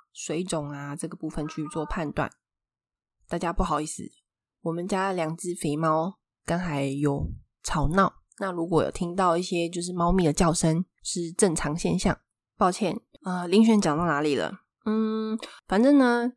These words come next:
毕竟呢，毒物它是有成千上万种，因为会不会有可能啦？死者是死后被推下去，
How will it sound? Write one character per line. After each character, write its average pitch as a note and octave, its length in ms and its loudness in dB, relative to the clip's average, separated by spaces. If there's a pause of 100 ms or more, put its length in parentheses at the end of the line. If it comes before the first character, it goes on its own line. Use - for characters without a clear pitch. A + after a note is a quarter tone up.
毕 C#4 160 6
竟 A#3+ 240 4
呢， F#3+ 120 0
毒 F#3 200 2
物 F#3+ 460 2
它 G3+ 160 -6
是 G#3+ 80 -6
有 F3 220 -2
成 D#3 340 -4
千 G#3 340 2
上 F#3+ 240 -4
万 D#3 220 -4
种， - 320 -4
因 A3+ 240 2
为 A3 320 2 (320)
会 C4+ 140 6
不 A#3 40 -4
会 A3 120 6
有 D#3 120 2
可 - 220 -4
能 B1+ 200 -12
啦？ - 160 -6
死 - 260 -6
者 F#3 320 -2 (260)
是 G#3+ 100 -6
死 - 240 -2
后 F#3 160 -4
被 F3 200 -6
推 D#3+ 220 -6
下 F3+ 220 -6
去， - 400 -6